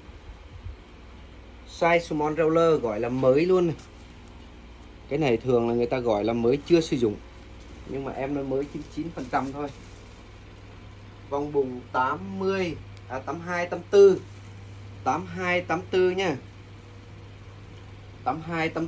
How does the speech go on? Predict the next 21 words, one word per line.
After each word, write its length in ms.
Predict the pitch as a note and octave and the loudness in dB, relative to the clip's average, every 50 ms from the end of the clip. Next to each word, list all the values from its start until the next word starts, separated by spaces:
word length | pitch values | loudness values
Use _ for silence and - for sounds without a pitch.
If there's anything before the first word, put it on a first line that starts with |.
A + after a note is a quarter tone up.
| - - | -4 -2
tư. 300 | F3 E3+ E3+ E3 D3 C#3+ - - - - - - - - - - - - - - - - - - - | 0 2 2 2 0 0 -6 -14 -18 -20 -20 -20 -18 -18 -18 -18 -18 -20 -20 -20 -18 -18 -18 -12 -8
Kéo 160 | B2+ D3 D3+ - | -8 -8 -6 -4
căng. 220 | D#3+ D3 D3 D3+ D3 - - - - - - - - - - B2+ | -4 -4 -4 -6 -8 -12 -12 -14 -14 -16 -16 -16 -16 -14 -6 0
Dài 260 | D#3 D3+ D3+ D3+ D3+ | 4 4 4 4 4
một 160 | C#3+ C#3+ C#3+ - - | 0 -2 -4 0 0
trăm 200 | E3+ F3+ F#3 F3+ | 0 0 2 0
lẻ 120 | D#3 C#3 | 0 -2
sáu, 380 | C3+ - - D#3+ D3 D3+ F3 F#3 - | -2 -2 0 4 4 4 4 4 2
à, 80 | D#3+ | 2
lẻ 160 | D3 D3 C#3 C3+ | 2 4 2 2
tư. 380 | - - G3 G#3 G3+ F#3 - - - - - - - - - - - - - - - - - - - - - | 4 4 8 8 8 6 6 2 -6 -14 -16 -16 -18 -18 -18 -18 -20 -18 -16 -16 -16 -16 -16 -18 -18 -4 -2
Tám 160 | - E3 G3 | -2 0 0
hai, 400 | F3+ E3+ F3 G3 F#3+ F3+ F3+ F3 | -2 -4 -4 0 2 4 4 4
tám 180 | F3 - F3 F3+ F3 - | 4 2 0 -2 2 8
tư. 280 | - G3 G3 F#3 E3 - - - - - - - - - - - - - - - - - | 10 10 12 10 8 4 -2 -10 -18 -18 -18 -18 -18 -18 -18 -18 -20 -20 -20 -20 -6 0
Vòng 200 | D3 D#3+ E3 D#3+ | 2 2 4 6
bùng 200 | D#3+ D3+ C3 C3 B2 - | 4 4 4 2 4 6
tám 280 | E3 D3+ D3 E3+ G3+ G#3+ | 8 8 8 6 2 2
mươi 140 | G#3 G#3 | 0 2
hai, 280 | G#3 G3+ G3 F#3+ F#3 F#3 | 2 4 4 4 4 4
tám 180 | - F3+ F#3+ | 2 0 -2